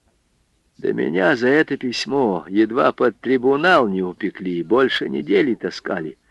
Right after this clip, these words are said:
Вот что такое эта самая коллективка, понял? Теперь насчёт Лукашина.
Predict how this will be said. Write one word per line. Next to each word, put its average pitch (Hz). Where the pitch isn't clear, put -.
Вот 104
что 104
такое 101
эта 101
самая 107
коллективка, 104
понял? 127
Теперь 175
насчёт 131
Лукашина. 85